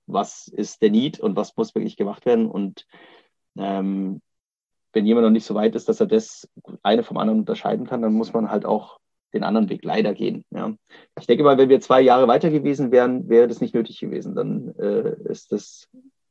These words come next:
schon vollbracht. Aber in der Situation war es so. Uns hat's gut getan. Wir haben's insgesamt sehr, sehr gut durch-, durchlebt. Und, ähm, ja, die Menschen, die frei agieren konnten,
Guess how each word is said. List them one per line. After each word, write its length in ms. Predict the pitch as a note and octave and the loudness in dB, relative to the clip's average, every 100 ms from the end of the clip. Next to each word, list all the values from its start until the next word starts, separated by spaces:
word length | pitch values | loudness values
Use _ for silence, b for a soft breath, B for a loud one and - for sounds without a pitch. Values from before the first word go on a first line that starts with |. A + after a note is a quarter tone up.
| _ _ _ | _ _ _
schon 220 | - - | -6 -2
vollbracht. 560 | - - - - - - _ _ b b b b _ _ _ _ _ | 0 0 0 -2 -4 -20 _ _ b b b b _ _ _ _ _
Aber 160 | G#2+ G#2+ | 0 4
in 60 | |
der 80 | G#2 | 4
Situation 440 | G2+ G#2+ A2 G#2+ G2+ | 2 0 0 0 -2
war 120 | G2 | -4
es 80 | - | -8
so. 180 | - - _ _ _ | -14 -16 _ _ _
Uns 160 | C3 B2 | -2 2
hat's 200 | B2+ - | 0 0
gut 160 | F3 | -4
getan. 420 | G3 F3+ E3 G3 - | -2 0 2 2 0
Wir 80 | G#3+ | 0
haben's 340 | A#3 A#3 - | 0 -2 -8
insgesamt 500 | - D3+ - C#3+ B2 | -8 -8 -2 -2 0
sehr, 140 | D3+ D#3+ | 0 0
sehr 120 | C#3 | 0
gut 160 | - | -2
durch-, 320 | - A2+ - - | -6 -6 -8 -6
durchlebt. 480 | A#2+ A2 B2+ - _ _ B B B B B _ _ | -6 -2 -4 -4 _ _ B B B B B _ _
Und, 520 | A#2 A2+ A2+ A2 G#2 | 2 6 6 6 2
ähm, 680 | A2+ A2 G#2 G#2+ G#2 G2+ G2+ - _ _ _ _ _ _ _ _ _ _ _ _ - | 4 4 4 2 2 0 -4 -8 _ _ _ _ _ _ _ _ _ _ _ _ -6
ja, 260 | C#3+ B2 - _ _ _ _ _ _ _ - | -4 -4 -6 _ _ _ _ _ _ _ -2
die 100 | A#2 | 2
Menschen, 360 | A#2+ A2+ A#2 | 2 0 -2
die 160 | A2 A2 | 0 -2
frei 360 | - - G#2 A2+ | -2 0 2 2
agieren 340 | A2 A#2+ A#2 | 0 0 0
konnten, 640 | - A#2+ - B2+ C3 C3+ | 0 -2 -4 -6 -6 -8